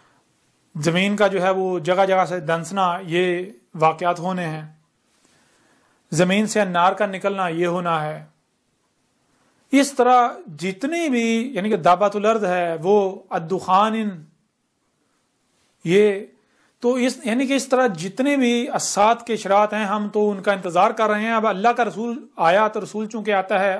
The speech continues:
البینات کے ساتھ، تو اللہ کے رسول نے آ کر الساعة کی تمام کی تمام اشرات کو کھول کھول کر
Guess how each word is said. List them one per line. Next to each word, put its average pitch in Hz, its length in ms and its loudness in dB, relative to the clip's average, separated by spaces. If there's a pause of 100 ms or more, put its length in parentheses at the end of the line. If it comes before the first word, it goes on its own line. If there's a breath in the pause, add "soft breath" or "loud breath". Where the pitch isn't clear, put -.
البینات 170 640 0
کے 226 80 -4
ساتھ، 190 280 0 (580 soft breath)
تو 285 140 -2
اللہ 214 340 2
کے 285 80 0
رسول 240 400 -2
نے 233 180 0
آ 214 320 4
کر 202 300 0 (480)
الساعة 233 460 2 (120)
کی 247 100 -6
تمام 247 920 0
کی 277 100 -6
تمام 226 460 0
اشرات 208 540 0
کو 226 320 -2
کھول 240 600 4
کھول 220 480 0
کر 214 180 2